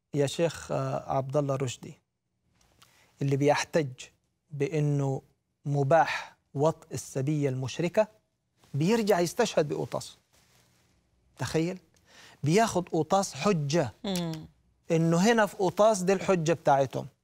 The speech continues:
Speaker 2: نعم.
Speaker 1: في أوطاس دي الحجة
Speaker 2: دليلهم.
Speaker 1: بتاعتهم. يا دليلهم.
Speaker 2: نعم.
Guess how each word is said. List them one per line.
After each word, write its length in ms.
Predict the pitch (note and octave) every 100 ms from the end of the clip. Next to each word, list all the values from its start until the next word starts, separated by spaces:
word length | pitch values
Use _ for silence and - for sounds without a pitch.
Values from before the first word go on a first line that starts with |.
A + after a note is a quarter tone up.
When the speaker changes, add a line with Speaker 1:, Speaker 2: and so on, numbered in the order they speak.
| _ _ _ _ _ _ _
Speaker 2:
نعم. 240 | G3+ F3+ E3 - _ _ _ _ _
Speaker 1:
في 160 | - C#3+
أوطاس 560 | C#3+ - G#3 A#3 - -
دي 120 | D#3
الحجة 160 | - E3+ F#3
Speaker 2:
دليلهم. 260 | G#3+ A#3+
Speaker 1:
بتاعتهم. 200 | C3+ D3+ - _ -
يا 120 | G#3
دليلهم. 500 | D#3 G3 C4+ A#3 B2+ -
Speaker 2:
نعم. 260 | F3+ F3+